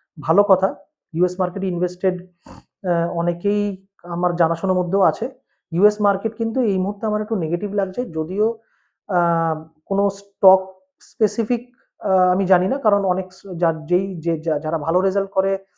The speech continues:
বা ভালো রেভিনিউ বা ভালো ব্যবসা করছে এই কোয়ার্টারে, তাদের জন্য কিন্তু, আহ, এটা পজিটিভ হতে পারে, তারা উপরে উঠতে পারে, কিন্তু overall কিন্তু নেগেট-, মা-, মার্কেটটা আমার কাছে নেগেটিভ লাগছে। এটা আমার পার্সোনাল ভিউ, আমার কোনো ওপিনিয়ন নেই। আপনি একটু দেখে নেবেন সেটা,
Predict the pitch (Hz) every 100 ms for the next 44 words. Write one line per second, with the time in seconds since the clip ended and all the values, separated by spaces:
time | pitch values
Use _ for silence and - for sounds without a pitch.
0 | _ _ 170 160 165 185 180 180 151 175
1 | 190 180 151 143 170 175 175 208 202 190
2 | 202 180 180 180 185 214 - _ _ _
3 | 190 185 208 208 208 208 220 214 269 294
4 | 277 220 175 170 160 156 - _ _ _
5 | _ _ _ - 262 - - 240 220 226
6 | 269 208 208 170 143 143 180 208 214 220
7 | 220 220 180 185 302 233 220 262 - _
8 | _ - 226 247 277 262 277 277 254 190
9 | 202 202 190 175 170 160 165 170 214 -
10 | 196 190 185 202 208 170 170 196 214 196
11 | 190 226 214 180 180 160 - 202 202 190
12 | 254 196 170 170 180 147 185 208 202 208
13 | 320 _ _ _ _ 175 180 190 185 170
14 | 170 196 190 196 190 254